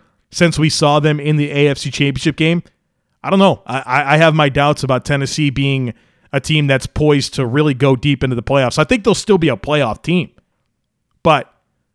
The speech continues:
are they a feared playoff opponent? I don't really see 'em that way. BetOnline is the fastest and easiest way to bet on all your sports action.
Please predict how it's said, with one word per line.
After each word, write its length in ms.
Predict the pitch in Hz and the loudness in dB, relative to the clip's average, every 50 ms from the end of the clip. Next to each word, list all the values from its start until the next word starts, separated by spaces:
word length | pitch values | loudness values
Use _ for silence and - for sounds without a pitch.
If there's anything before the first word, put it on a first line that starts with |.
| _ _ _ - | _ _ _ -2
are 100 | 147 147 | 0 2
they 120 | 147 151 | 4 4
a 80 | 135 117 | 2 2
feared 540 | - - - - 180 180 185 185 185 135 - | -2 -2 2 4 6 6 6 6 4 2 -2
playoff 420 | - 143 156 160 165 170 170 - | -2 0 2 2 2 0 0 -2
opponent? 440 | 175 - - 180 180 180 190 190 190 _ _ _ _ _ - | -2 0 0 2 2 2 0 -2 -4 _ _ _ _ _ -4
I 100 | - 151 | 0 0
don't 140 | 180 170 156 | 0 2 2
really 200 | 156 170 165 151 | 2 2 2 0
see 200 | - - 160 165 | 0 -2 -2 -2
'em 100 | 160 135 | -2 -2
that 180 | 110 92 - | -4 -6 -10
way. 200 | 98 95 90 - _ _ _ _ _ _ _ _ _ _ _ _ _ _ _ - | -12 -14 -14 -16 _ _ _ _ _ _ _ _ _ _ _ _ _ _ _ 2
BetOnline 520 | 185 220 254 262 254 247 240 240 233 233 | 4 4 6 4 4 4 4 2 4 2
is 100 | 233 180 | 2 0
the 60 | 180 | 0
fastest 500 | - - - 190 190 202 185 - 185 - | 0 0 2 2 2 2 0 -2 -2 0
and 80 | 190 185 | 2 2
easiest 340 | 185 180 156 160 175 - - | 4 2 2 0 -2 -2 0
way 120 | 170 175 | 0 2
to 80 | 165 156 | 2 2
bet 180 | 123 156 156 | 2 2 2
on 140 | 156 151 151 | 2 2 0
all 240 | 151 147 143 147 147 | 0 0 2 2 2
your 100 | 147 147 | 2 0
sports 360 | - - - 156 151 143 - | -2 -4 -6 -6 -6 -4 -4
action. 380 | 160 156 156 151 - - 80 | -2 -2 -4 -4 -6 -12 -16